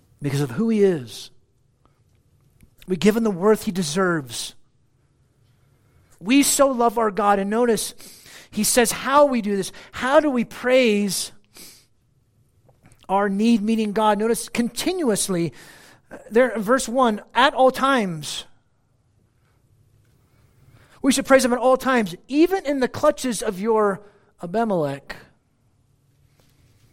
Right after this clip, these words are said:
We should remember his goodness. How continuously? How, notice, contagiously. He says here, the next part, "Continually be in my mouth," in verse one, verse two, "My soul shall make its boast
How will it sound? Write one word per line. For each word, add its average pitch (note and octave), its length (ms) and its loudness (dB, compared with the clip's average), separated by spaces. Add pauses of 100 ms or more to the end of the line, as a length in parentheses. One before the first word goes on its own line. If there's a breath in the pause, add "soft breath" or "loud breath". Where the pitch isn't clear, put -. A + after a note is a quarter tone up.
(520)
We D#3+ 120 -8
should F3+ 180 -6
remember F3 380 -2
his D3+ 200 -4
goodness. C3+ 840 -4 (100)
How F#3+ 420 -4
continuously? D3 840 -10 (240 loud breath)
How, F#3+ 340 -2
notice, E3 320 -4
contagiously. D#3+ 840 -6
He C3+ 80 -8
says D#3+ 320 -4
here, D#3+ 260 -4 (320 loud breath)
the - 80 -8
next E3 280 -6
part, D3+ 420 -6 (1200 soft breath)
"Continually F#3 380 -4
be E3+ 140 -4
in E3+ 100 -4
my D3+ 120 -2
mouth," E3+ 440 -2
in D3 100 -8
verse C#3+ 300 -10
one, F3+ 280 -4
verse D3 240 -8
two, G3 300 -4
"My E3 200 -4
soul F3+ 300 -6
shall E3+ 200 -8
make F3 260 -4
its D3 140 -16
boast E3+ 560 -2